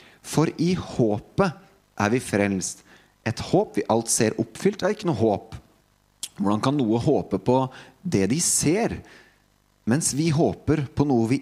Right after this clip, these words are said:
ikke ser, da venter vi med tålmodighet. På samme måte kommer også ånden oss til hjelp i vår svakhet. For vi vet ikke hva vi skal be om for å be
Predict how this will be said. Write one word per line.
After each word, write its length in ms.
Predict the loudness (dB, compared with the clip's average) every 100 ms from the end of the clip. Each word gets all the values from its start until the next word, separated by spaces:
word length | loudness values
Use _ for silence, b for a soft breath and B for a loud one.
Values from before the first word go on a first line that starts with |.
| -4
ikke 260 | -10 -4 -2
ser, 460 | 2 2 4 2 -2 B B
da 220 | 0 2 2
venter 640 | 2 0 -4 -8 -4 0
vi 80 | 0 -4 -4
med 400 | -2 0 -2 0
tålmodighet. 720 | 0 0 0 2 2 0 -4 -16 B B B B
På 120 | 0 2
samme 240 | 2 2
måte 380 | 2 0 -2 -8 -8 -14 -4
kommer 400 | 0 2 2 2
også 320 | 0 2 0 0 -2
ånden 460 | 0 0 0 -2 -2 -2
oss 140 | -2 -2
til 160 | 0 0
hjelp 480 | 2 2 2 -2 -2
i 60 | 0
vår 240 | 2 2 0
svakhet. 640 | 2 2 2 0 0 -2 -16 B B B
For 160 | 2 2
vi 80 |
vet 320 | 4 2 2 0
ikke 160 | 2
hva 80 | 4 2
vi 80 | 2
skal 160 | 0
be 300 | 2 2 4
om 140 | 2 0
for 160 | 0
å 60 | 0
be 260 | 2 2